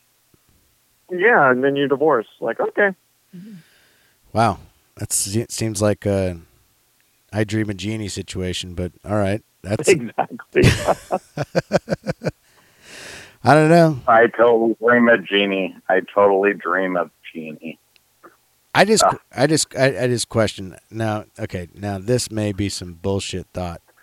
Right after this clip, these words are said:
Speaker 2: 'cause, like, an al-, alpha thought should be like, whatever you think, that's, that's what it is, right? But I think,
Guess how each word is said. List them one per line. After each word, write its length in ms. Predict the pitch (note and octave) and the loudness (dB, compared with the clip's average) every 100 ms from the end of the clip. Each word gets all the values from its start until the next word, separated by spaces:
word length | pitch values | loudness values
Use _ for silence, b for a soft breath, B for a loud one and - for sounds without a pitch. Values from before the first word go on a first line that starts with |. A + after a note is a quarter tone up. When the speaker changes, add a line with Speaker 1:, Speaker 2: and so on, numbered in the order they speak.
| _ | _
Speaker 2:
'cause, 180 | - F#2 | -12 -6
like, 300 | G#2 G2 - _ _ _ _ _ _ _ _ _ _ _ _ _ - - | -4 -4 -8 _ _ _ _ _ _ _ _ _ _ _ _ _ -14 -8
an 100 | - - | -6 0
al-, 260 | C#3 E3+ - - | 4 4 2 4
alpha 360 | D#3+ F#3 F#3 | 6 6 2
thought 440 | - B2 A2+ A2+ - | 2 4 4 2 -4
should 200 | A#2+ G#2 | -8 -4
be 180 | G#2+ | -2
like, 320 | G#2 G2+ G2 - _ | 0 -2 -4 -10 _
whatever 400 | G2 A2 A#2 A#2+ | -4 2 2 2
you 140 | B2+ C3 | 2 0
think, 300 | C#3 C3 - | 0 -2 -2
that's, 400 | G#2 G#2 - - - _ | -4 -2 -4 -8 -10 _
that's 320 | G2 G2 - | -8 -8 -8
what 240 | G2+ G2+ F#2+ | -4 -4 -2
it 100 | G#2+ | 2
is, 380 | C3 D#2 - - | 0 0 -8 -14
right? 280 | E2+ F#2+ A2+ - _ _ _ _ _ _ _ _ _ - | -10 -8 -8 -12 _ _ _ _ _ _ _ _ _ -2
But 260 | - C#3+ A2 _ - | 4 4 4 _ -6
I 260 | A2+ D3+ | 0 0
think, 500 | - - A2 A#2 - | 0 -4 -4 -6 -12